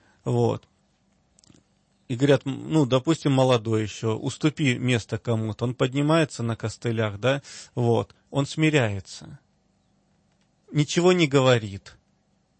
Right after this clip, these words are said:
а ещё хорошо, когда и помолится за человека. То есть человек мог бы ответить злостно, сказать: "Вы что, я инвалид, и как вы мне, со мной тут обращаетесь?", да? Но он смирился.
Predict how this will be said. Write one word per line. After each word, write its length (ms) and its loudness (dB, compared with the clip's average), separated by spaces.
а 120 4
ещё 500 2
хорошо, 440 2
когда 260 0
и 80 0
помолится 680 0
за 140 -10
человека. 300 -12
То 100 2
есть 120 0
человек 340 4
мог 420 4
бы 140 6
ответить 640 0
злостно, 560 2
сказать: 360 -2
"Вы 140 -4
что, 380 0
я 280 0
инвалид, 460 -2
и 100 -4
как 300 -2
вы 80 -6
мне, 260 -4
со 160 -4
мной 160 -2
тут 220 -8
обращаетесь?", 720 -4
да? 200 -2
Но 100 0
он 80 0
смирился. 760 -4